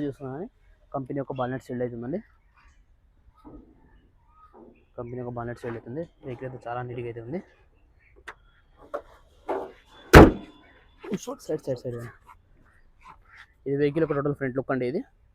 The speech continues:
వెహికల్ యొక్క రైట్ సైడ్ వ్యూ చూసుకోవచ్చండి మీరు. వెహికల్ యొక్క రైట్ సైడ్ వ్యూ చూసుకుంటే చాలా అంటే చాలా నీట్‌గా అయితే ఉందండి. చూసుకోవచ్చు మీరు, వెహికల్ యొక్క టోటల్ లుక్ కూడా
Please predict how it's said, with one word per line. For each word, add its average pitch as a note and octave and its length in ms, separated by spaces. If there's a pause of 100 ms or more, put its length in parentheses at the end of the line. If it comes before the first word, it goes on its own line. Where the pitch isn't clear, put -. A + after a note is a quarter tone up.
(880)
వెహికల్ C#3 220
యొక్క D3 160
రైట్ C3 160
సైడ్ D3 180
వ్యూ C#3 80 (100)
చూసుకోవచ్చండి B2+ 540
మీరు. F#3+ 120 (1000)
వెహికల్ D3+ 240
యొక్క D#3+ 160
రైట్ C#3 120
సైడ్ D#3 200
వ్యూ D3+ 180
చూసుకుంటే D3 280 (120)
చాలా C#3 240
అంటే C#3 180
చాలా C3+ 220
నీట్‌గా C3+ 240
అయితే C3 120
ఉందండి. C3 240 (3750)
చూసుకోవచ్చు C3 380
మీరు, D3 180
వెహికల్ C3+ 220
యొక్క B2+ 160
టోటల్ A#2+ 200
లుక్ A#2+ 200
కూడా C3 120